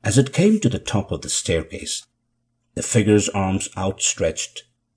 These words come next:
and the top of its head shaped into what looked to be a hat with a forming brim. Mia kept her back glued to the wall as she stared helplessly at the tall black figure with no distinct features. Her free will was trounced by its eerie existence.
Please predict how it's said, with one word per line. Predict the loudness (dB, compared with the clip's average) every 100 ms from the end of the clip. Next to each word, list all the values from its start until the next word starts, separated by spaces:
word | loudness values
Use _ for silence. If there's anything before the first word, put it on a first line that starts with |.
| _
and | -4 -2
the |
top | 0 0 -2
of | -2
its | -4 -2
head | 0 0 0
shaped | -2 0 -2 -4
into | -8 -6
what | -4 -6 -2
looked | -4 -4 -6 -8
to | -6
be | -6 -6
a | -6
hat | -6 -6 -6 -10 -8
with | -2 -2
a |
forming | -2 -2 -2 0 0 0
brim. | -2 -2 -6 -16 _ _ _ _ _ _ _ _ _
Mia | 2 6 6
kept | 4 0 0
her | -4
back | -2 -4 -6 -6
glued | 0 2 2 0
to | -6
the | -6
wall | -4 -2 -2 -4 -10 _
as | -8 -2
she | -2
stared | -2 0 4 4 2
helplessly | 2 0 0 -8 -6 -4 -4
at | -4
the | -6
tall | -2 0 0
black | -2 -4 -4 -8
figure | -4 -2 -2 -4
with | -4 -6
no | -4
distinct | -4 -6 -4 -6 -4
features. | 0 0 0 -6 -6 -8 _ _ _ _ _ _ _ _ _ _ -2
Her | 0
free | 4 4 6
will | 4 0 -4
was | -6 -6
trounced | -4 -4 -4 -8 -8
by | -4 -2
its | -4 -6 -4
eerie | -2 -2 -4
existence. | -4 -2 0 0 -2 -8 -8 -10